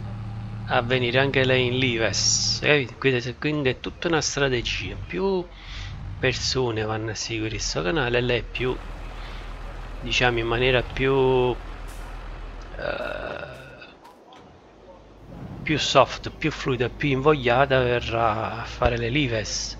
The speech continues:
Quindi mi raccomando,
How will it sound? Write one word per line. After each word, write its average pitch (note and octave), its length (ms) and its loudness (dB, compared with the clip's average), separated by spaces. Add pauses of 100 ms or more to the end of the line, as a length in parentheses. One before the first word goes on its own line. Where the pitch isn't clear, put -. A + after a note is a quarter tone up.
(140)
Quindi C3+ 320 -2 (1300)
mi A#2+ 80 0
raccomando, D3 480 6